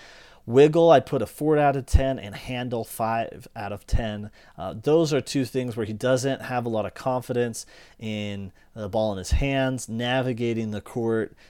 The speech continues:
um, by himself with his dribble open. That's something that, um, you, you don't necessarily want these projects or, or these prospects to be perfect, um, but you do want some areas in their game, and those are two areas that could be big for him to improve.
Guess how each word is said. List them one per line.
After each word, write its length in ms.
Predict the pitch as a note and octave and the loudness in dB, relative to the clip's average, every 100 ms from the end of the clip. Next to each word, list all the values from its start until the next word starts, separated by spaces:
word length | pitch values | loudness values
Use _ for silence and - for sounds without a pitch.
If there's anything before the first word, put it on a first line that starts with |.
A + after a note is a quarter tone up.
| _ | _
um, 460 | G#2 G2+ F#2+ F#2 - | -8 -6 -6 -12 -8
by 220 | - E3 A2+ | 2 2 2
himself 720 | G#2+ G#2 - A2+ G#2+ G#2 - | -4 -6 -2 0 2 0 -6
with 240 | E2+ G#2+ | -8 -8
his 160 | - F#2 | -6 -10
dribble 380 | - A2 G2+ G2+ | -6 -4 -2 -2
open. 440 | G2 - G2 F#2+ - _ _ _ _ _ - | -4 -6 -8 -10 -16 _ _ _ _ _ -6
That's 220 | D3+ D3 | -4 -2
something 500 | - C3+ - B2 A#2 | -2 -2 0 -2 -2
that, 400 | G#2+ A2 A2 - - - - - _ | -4 -2 -2 -6 -14 -20 -20 -20 _
um, 320 | G#2+ G2 F2+ F#2 - | -8 -8 -8 -14 -8
you, 160 | D#3 D#3 | -8 -8
you 160 | D#3+ C#3+ | -6 -2
don't 320 | C#3 E3+ - | 2 2 2
necessarily 520 | D3+ B2+ B2+ C#3 B2+ | -4 -4 -2 0 2
want 220 | A2+ A#2+ | 2 0
these 160 | G2 G#2+ - _ _ _ _ | -2 -8 -10 _ _ _ _
projects 640 | - B2 A2 A2+ G#2 - | -2 0 0 -4 -4 -8
or, 260 | A#2 - A#2 | -8 -6 -6
or 60 | |
these 180 | G2+ G#2 | -6 -8
prospects 500 | - A2+ - - F#2+ | -6 -6 -6 -8 -12
to 100 | - | -14
be 100 | - | -20
perfect, 600 | - G3+ F#3+ - C3 - - - - _ | -6 -2 0 0 -2 -4 -20 -20 -20 _
um, 420 | G#2+ G2+ F#2+ F#2 - _ | -10 -8 -10 -12 -18 _
but 160 | A2+ A#2 | -8 -6
you 100 | A2 | -4
do 180 | C#3+ | -2
want 200 | C3+ B2 | -2 -2
some 120 | G#2+ - | -4 -6
areas 280 | A2+ A2+ | -4 -4
in 80 | G2+ | -6
their 100 | G2 | -10
game, 280 | F2+ G2+ G2+ | -10 -10 -10
and 60 | G2 | -8
those 200 | G2 F#2 | -8 -10
are 40 | |
two 300 | - G#2+ F#2+ | -12 -10 -10
areas 380 | G2 F#2 E2+ F2 | -10 -12 -12 -12
that 180 | D#2+ - | -14 -14
could 140 | E2 | -16
be 80 | E2 | -16
big 200 | D#2+ E2 | -14 -16
for 140 | - | -16
him 220 | - C2+ | -16 -16
to 240 | E2+ - C#2+ | -16 -14 -14
improve. 420 | A#1 - A#1 - | -16 -14 -14 -16